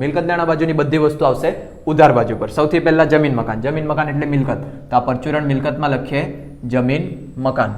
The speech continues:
કેટલા રૂપિયાનું? વીસ હજાર. પછી યંત્રો કેટલાના? પંદર હજાર. પછી દેવાદારો. હવે અહીંયા ધ્યાન આપજો, દેવાદારો છે તમારા બત્રીસ હજારના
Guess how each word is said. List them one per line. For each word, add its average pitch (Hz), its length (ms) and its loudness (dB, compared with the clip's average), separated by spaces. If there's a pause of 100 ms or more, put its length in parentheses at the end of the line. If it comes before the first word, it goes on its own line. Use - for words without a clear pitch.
(120)
કેટલા 151 240 4
રૂપિયાનું? 143 360 0 (580)
વીસ 143 220 0
હજાર. 107 240 0 (420)
પછી 139 340 -2
યંત્રો 143 320 4 (380)
કેટલાના? 147 420 2 (960)
પંદર 143 320 8 (100)
હજાર. 104 160 0 (1500)
પછી 135 320 -2
દેવાદારો. 127 500 6
હવે 147 160 4
અહીંયા 160 240 2
ધ્યાન 139 200 6
આપજો, 101 200 -4 (420)
દેવાદારો 165 540 10
છે 170 220 4
તમારા 175 340 6
બત્રીસ 165 360 2
હજારના 104 360 -2